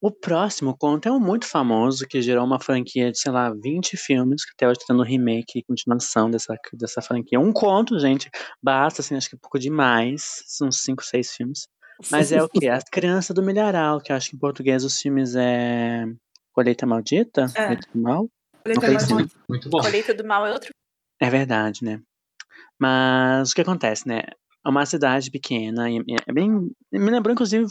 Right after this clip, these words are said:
Speaker 1: o fino-, o início do filme de Annabelle três, eu acho. Que é um casal que tá andando de carro, deles meio que, "Ai, meu Deus, atropelamos uma criança." E daí eles vão lá e a criança não tá lá. É tipo como se fosse uma criança fantasma, eles meio que não, não,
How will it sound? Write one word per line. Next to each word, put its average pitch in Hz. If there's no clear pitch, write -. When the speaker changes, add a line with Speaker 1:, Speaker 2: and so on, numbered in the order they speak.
Speaker 1:
o 208
fino-, 196
o 151
início 170
do 180
filme 160
de 147
Annabelle 131
três, 117
eu 123
acho. -
Que -
é 156
um 143
casal 147
que 151
tá 160
andando 147
de -
carro, 165
deles 156
meio 151
que, 156
"Ai, 196
meu 202
Deus, 185
atropelamos 196
uma 185
criança." 185
E 160
daí 165
eles 151
vão 165
lá 165
e 170
a 170
criança 165
não 160
tá 151
lá. 120
É 110
tipo -
como 131
se -
fosse 131
uma 131
criança 123
fantasma, 120
eles 113
meio 113
que -
não, 120
não, 113